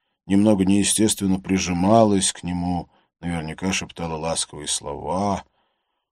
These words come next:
Но создавалось впечатление, что как только он оказывался за дверью, она испытывала облегчение.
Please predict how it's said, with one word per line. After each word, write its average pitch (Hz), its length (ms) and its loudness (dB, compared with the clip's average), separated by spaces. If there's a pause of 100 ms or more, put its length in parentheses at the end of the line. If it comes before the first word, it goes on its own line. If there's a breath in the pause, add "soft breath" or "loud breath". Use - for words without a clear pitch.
(200)
Но 185 280 6
создавалось 165 680 6
впечатление, 139 840 4
что 113 260 0
как 104 220 0
только 117 380 2
он 98 160 6
оказывался 95 680 0
за 85 180 -4
дверью, 92 520 -2
она 110 220 -2
испытывала 123 840 -8
облегчение. - 760 -6